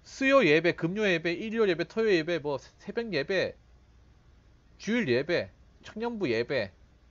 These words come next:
성가대, 주일 학교 막 이렇게 해가지고 이 또 모임을 가장이 짜잘한 것들이 너무 많아요. 맞죠?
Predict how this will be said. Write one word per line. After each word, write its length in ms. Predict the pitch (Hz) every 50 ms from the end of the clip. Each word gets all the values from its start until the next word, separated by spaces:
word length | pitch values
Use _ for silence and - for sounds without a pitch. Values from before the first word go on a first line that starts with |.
| _ _ _ -
성가대, 680 | - - 233 240 254 240 233 160 - 165 175 143 101 - - - - _ _ _
주일 280 | - - 185 220 220 208
학교 320 | 190 - - - 190 147
막 120 | 131 135
이렇게 280 | 185 214 220 214 - 190
해가지고 600 | 185 196 202 190 165 151 156 185 165 110 90 - - - - - - - - - _ _ -
이 120 | 226 247 214
또 100 | - 254
모임을 520 | 175 135 131 156 220 262 277 277 262 240 214
가장이 380 | - 156 147 156 160 156 143 131
짜잘한 340 | - 180 190 208 226 247 233
것들이 220 | 220 175 - 123 104
너무 140 | 135 165 139
많아요. 360 | 107 98 101 90 80 67 - - - _ _ - - - _ _ _ _ - - - - _ _ _ _ _ _ - - - _ - - - -
맞죠? 400 | - 156 175 - - 104 85 -